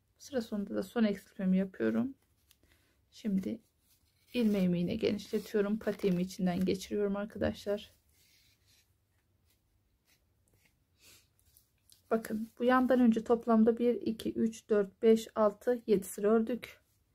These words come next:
Yedi sıradan sonra da bir, iki, üç, dört, beş, altı sıra ördük ve yedinci sırayı öreceğiz. Bunun için arkadaşlar ilmeği dediğim gibi yine çıkardım buraya. Tığımı şu lastiğin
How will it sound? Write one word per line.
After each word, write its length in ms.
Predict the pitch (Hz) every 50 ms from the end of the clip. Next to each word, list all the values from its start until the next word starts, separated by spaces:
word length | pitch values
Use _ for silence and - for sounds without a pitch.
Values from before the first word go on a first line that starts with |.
| _ _ _ _ _ _ _ _ _ _ _ _ _ _ _
Yedi 160 | - 233 226
sıradan 380 | - - 214 208 196 196 196 190
sonra 300 | 190 - 226 220 214 214
da 180 | 247 233 226
bir, 260 | - 226 220 214 - - -
iki, 300 | 226 220 - - - -
üç, 340 | - 220 220 - - - _
dört, 300 | 214 196 185 185 - _
beş, 200 | 233 247 233 226 - -
altı 300 | 240 233 226 226 - -
sıra 160 | - 220 233
ördük 440 | 240 240 233 226 247 226 - - 247
ve 80 | 247
yedinci 360 | 240 220 226 226 226 226 208
sırayı 260 | 196 - - 214 214 226
öreceğiz. 520 | 226 226 226 226 240 233 233 226 - _ _ _ _ _ _ _ _ _ _ _
Bunun 140 | - 277 254
için 180 | 226 226 - 214
arkadaşlar 680 | 214 220 - 208 196 196 190 190 - 208 190 190 - - _ _
ilmeği 340 | 226 220 208 208 208 202 202
dediğim 280 | 214 208 220 208 196
gibi 180 | 190 196 196 202
yine 240 | 196 190 185 190 190
çıkardım 540 | - - - 226 220 220 220 - 226 226
buraya. 460 | 226 226 226 220 214 214 220 226 220 - _ _ _ _ _ _ _ _ _ _ _ _ _ _ _ _ _ _
Tığımı 540 | - - 262 254 233 214 208 214 226 220 - _ _ _ _ _ _ _ _ _
şu 440 | _ - - 269 247 240 247 254 - _ _ _ _ _ _ 254
lastiğin 640 | 226 233 226 226 - - - 240 226 233 285 -